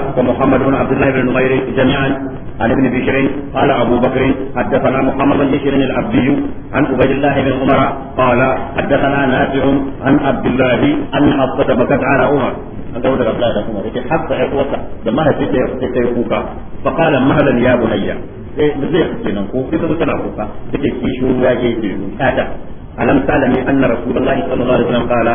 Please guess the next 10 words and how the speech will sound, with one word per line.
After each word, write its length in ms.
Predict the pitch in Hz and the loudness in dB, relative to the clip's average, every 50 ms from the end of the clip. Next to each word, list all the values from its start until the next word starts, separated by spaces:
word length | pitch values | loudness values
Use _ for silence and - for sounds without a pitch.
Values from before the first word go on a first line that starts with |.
| 113 - - - - - | -2 -4 -8 -10 -10 -6
"بكتني 500 | - - - 123 - - 156 151 151 143 127 | -4 -4 -2 -2 -2 -2 0 0 0 0 -2
بكي 300 | 113 135 127 - - 135 | -2 -4 -4 -4 -2 0
ومن 240 | 117 123 120 123 117 107 120 | 2 2 2 2 2 0 -2
الله 300 | - - 143 135 123 117 - 113 - | -2 0 0 0 0 0 0 -2 -2
إن 260 | - 139 135 135 131 | 0 2 2 2 2
الميت 540 | 127 117 113 110 113 110 104 107 135 120 - 131 131 - - - - | 2 0 0 0 0 0 0 -2 -2 0 0 0 0 0 -4 -6 -4
يعذب 540 | - 120 - 127 127 120 - - 139 127 127 | -2 -2 0 2 0 0 2 2 2 2 2
ببكاء 440 | 120 - 123 127 120 - 131 127 - | 2 2 2 0 0 0 0 0 0
أهله 340 | - 131 127 127 123 123 123 | 0 0 -2 0 0 0 0
عليه." 300 | 123 117 131 135 127 - | 0 0 0 0 -2 -2